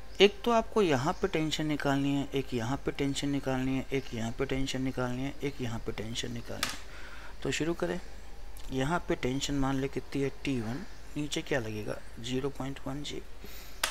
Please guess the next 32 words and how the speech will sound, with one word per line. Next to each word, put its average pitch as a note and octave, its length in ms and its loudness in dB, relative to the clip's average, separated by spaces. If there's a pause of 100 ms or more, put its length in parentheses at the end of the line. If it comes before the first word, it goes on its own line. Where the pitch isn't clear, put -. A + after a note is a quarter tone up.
(380)
सेपरेट F#3 420 0
कर E3+ 120 4
लें G3+ 140 0
क्या - 140 -4
इसको, - 220 -4 (1300)
ऊपर F3+ 260 0
क्या C#3+ 180 0
लगेगा, A#2 360 0 (160)
टी C3 160 4
वन, B2+ 260 0 (200)
नीचे C#3 320 0
क्या C#3+ 160 0
लगेगी, A2 400 -2 (760)
ज़ीरो C#3 260 2 (120)
पॉइंट D3 200 0
वन C3 260 0
जी, - 180 -2
और - 180 -2
एक्सेलरेशन D3 580 -2
कितना B2+ 320 0
है, G#2+ 120 -2 (280)
दो। A#2+ 220 0 (1040)
तो C3+ 140 -2
टी F3+ 200 2
वन A3+ 340 2 (200)
माइनस D3 600 0
ज़ीरो D3+ 320 0
पॉइंट E3 400 -2
वन D3 340 0
जी C#3+ 340 -2 (160)
mass C#3 420 2 (120)
into C#3 240 0